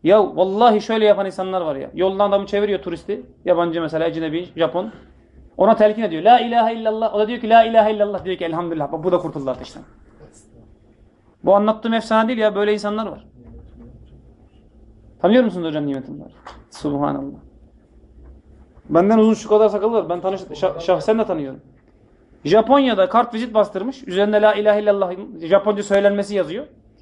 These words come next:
Bunu yollarda dağıtıyor insanlara. "Ok-, burayı okur musunuz?" diyor. Japon da okuyor. "La ilahe illallah." Hadi diyor. Tamam, bu da kurtuldu. Bu adamın düşünce, bu, bu adam neye iman ediyor? Bu adam neye iman ediyor?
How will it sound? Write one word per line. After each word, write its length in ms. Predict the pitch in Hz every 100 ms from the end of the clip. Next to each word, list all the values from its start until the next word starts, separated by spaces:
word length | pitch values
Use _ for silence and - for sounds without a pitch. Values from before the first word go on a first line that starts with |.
| _ _ - 208
Bunu 120 | 240
yollarda 420 | 247 254 247 277
dağıtıyor 300 | 269 254 254
insanlara. 440 | 220 214 208 285
"Ok-, 220 | 277 269 214
burayı 200 | 294 294
okur 160 | 359
musunuz?" 340 | 339 226 208 185
diyor. 160 | 285 - - _ _ _ -
Japon 340 | 240 277 277
da 40 |
okuyor. 240 | 262 254 214
"La 140 | 226
ilahe 300 | 220 226 220
illallah." 300 | 214 202 208
Hadi 140 | 180 170
diyor. 160 | 156 147
Tamam, 200 | 160 156
bu 40 |
da 80 | 156
kurtuldu. 340 | 139 - 131 - _ - - _ _ _ _ _ _ _ _ _ _ _ _ _ _ -
Bu 160 | 226
adamın 360 | 311 320 311 214
düşünce, 460 | 214 277 247 208
bu, 140 | 220 277
bu 100 | 370
adam 240 | 330 214
neye 220 | 202 349
iman 240 | 370 226 175
ediyor? 240 | 151 233 - _ _ _ _ _ _ _ _ _ _ _ _ - - - - -
Bu 140 | 294
adam 220 | 359 262
neye 200 | 220 339
iman 260 | 330 214 156
ediyor? 220 | 135 -